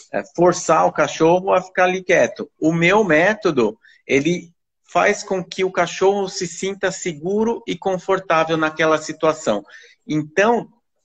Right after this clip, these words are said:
dependendo do cachorro, você consegue ver mudança imediata, mas você precisa ter um nível técnico um pouquinho melhor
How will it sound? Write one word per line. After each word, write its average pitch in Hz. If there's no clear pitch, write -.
dependendo 180
do 160
cachorro, -
você 160
consegue 196
ver 220
mudança 208
imediata, 190
mas 131
você 139
precisa 165
ter 170
um 175
nível 170
técnico 170
um 170
pouquinho 165
melhor 165